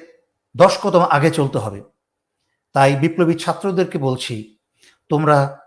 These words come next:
বিপ্লবী সরকারকে প্রতিনিয়ত চাপ দিয়ে অত্যন্ত দ্রুত এই ব্যবস্থাগুলা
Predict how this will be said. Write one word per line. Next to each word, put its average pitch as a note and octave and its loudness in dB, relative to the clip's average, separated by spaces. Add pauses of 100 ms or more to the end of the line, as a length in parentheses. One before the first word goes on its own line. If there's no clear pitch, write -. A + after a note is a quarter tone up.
(440)
বিপ্লবী D3 0 (200)
সরকারকে E3 -2
প্রতিনিয়ত D#3+ 0 (460)
চাপ D#3+ 4
দিয়ে D3+ 2 (140)
অত্যন্ত B3 -2
দ্রুত D3 0 (580)
এই C#3+ 2 (220)
ব্যবস্থাগুলা C3+ 2